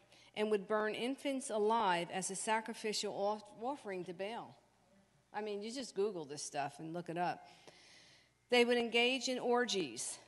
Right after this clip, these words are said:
The ritual was intended to produce economic prosperity by prompting Baal to bring rain for the f-, fertility of Mother Earth. It's so twisted, you know? So Baal worship, when you, when you look up Baal worship, and,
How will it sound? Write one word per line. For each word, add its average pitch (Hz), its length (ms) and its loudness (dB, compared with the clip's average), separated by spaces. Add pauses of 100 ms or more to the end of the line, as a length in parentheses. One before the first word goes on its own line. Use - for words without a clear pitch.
(140)
The 202 100 4
ritual 226 480 4
was 202 160 0
intended 220 560 0
to 208 100 -6
produce 202 460 2
economic 214 640 0
prosperity 269 800 2
by 190 180 -2
prompting 220 600 -2
Baal 180 460 2
to 185 140 -6
bring 185 380 -2
rain 208 400 0
for 190 160 -4
the 175 60 -4
f-, 175 320 -6 (100)
fertility 196 800 -2
of 160 100 -4
Mother 170 340 0
Earth. 160 380 -4 (380)
It's 262 180 -4
so 277 180 -2
twisted, 226 520 -6 (720)
you 208 140 2
know? 208 220 2 (200)
So 240 160 4
Baal 269 380 4
worship, 240 680 4
when 208 160 -2
you, 202 200 0
when 214 180 0
you 208 100 -2
look 262 220 0
up 233 180 0
Baal 202 260 6
worship, 202 640 2
and, 202 220 -2